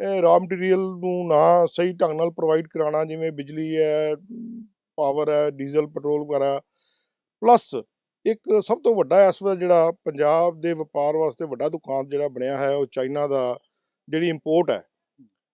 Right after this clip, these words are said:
ਉਹ ਬਹੁਤ ਬੁਰੀ ਤਰ੍ਹਾਂ ਪ੍ਰਭਾਵਿਤ ਕਰ ਰਹੀ ਹੈ। ਕਿਉਂਕਿ ਜਿਹੜਾ ਚਾਈਨਾ ਤੋਂ ਮਾਲ ਜਿਹੜਾ ਆ ਰਿਹਾ ਇਸ ਵੇਲੇ, ਕੰਟੇਨਰ ਆ ਰਹੇ ਨੇ, ਉਹ ਸਾਰੇ ਹੀ ਤਕਰੀਬਨ ਕਾਫੀ ਜ਼ਿਆਦਾ ਮਾਤਰਾ ਵਿੱਚ,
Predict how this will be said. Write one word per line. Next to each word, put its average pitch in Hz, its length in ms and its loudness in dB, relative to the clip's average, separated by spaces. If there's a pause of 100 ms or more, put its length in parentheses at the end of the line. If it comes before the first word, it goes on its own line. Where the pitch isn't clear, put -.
(120)
ਉਹ 247 180 2
ਬਹੁਤ 226 340 6
ਬੁਰੀ 196 240 -4
ਤਰ੍ਹਾਂ 190 160 2
ਪ੍ਰਭਾਵਿਤ 170 380 0
ਕਰ 139 160 0
ਰਹੀ 123 240 -2
ਹੈ। 104 120 -12 (220)
ਕਿਉਂਕਿ 233 240 -4
ਜਿਹੜਾ 240 180 6
ਚਾਈਨਾ 208 360 4
ਤੋਂ 226 120 2
ਮਾਲ 202 600 4 (140)
ਜਿਹੜਾ 185 240 2
ਆ 175 220 4
ਰਿਹਾ 190 220 6
ਇਸ 175 140 0
ਵੇਲੇ, 185 160 0
ਕੰਟੇਨਰ 165 480 -2
ਆ 147 160 4
ਰਹੇ 165 120 4
ਨੇ, 131 200 -6 (680)
ਉਹ 285 240 -4
ਸਾਰੇ 214 520 4
ਹੀ 262 360 2
ਤਕਰੀਬਨ 226 720 -8
ਕਾਫੀ 262 720 0
ਜ਼ਿਆਦਾ 185 500 4
ਮਾਤਰਾ 208 380 4
ਵਿੱਚ, 196 500 0